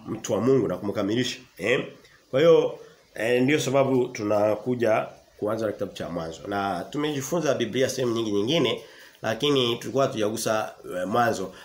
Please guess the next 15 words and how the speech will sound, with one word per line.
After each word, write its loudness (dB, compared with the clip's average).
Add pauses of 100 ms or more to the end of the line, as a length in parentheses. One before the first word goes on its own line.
By 0
the 4
way, 6
sio 2
lazima 6
ukiwa 2
unasoma 4
Biblia 2 (320)
uanze 4
na 4
kile, 2
yani 2
Biblia 4
haikuandikwa 2
kama, 2